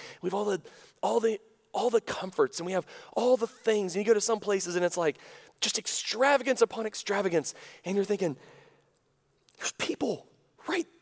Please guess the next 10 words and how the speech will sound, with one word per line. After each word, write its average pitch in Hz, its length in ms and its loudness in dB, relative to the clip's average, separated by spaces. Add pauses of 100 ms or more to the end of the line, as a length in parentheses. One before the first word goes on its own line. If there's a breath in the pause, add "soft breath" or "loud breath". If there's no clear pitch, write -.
(140)
here 262 560 -2 (400)
who - 120 -4
are 127 100 -4 (120)
dying 214 400 -6 (960)
spiritually." - 800 -6 (3000)
Imagine 208 320 4
the 175 80 -6
church 175 260 0
in 147 80 -8
Corinth, 113 520 -6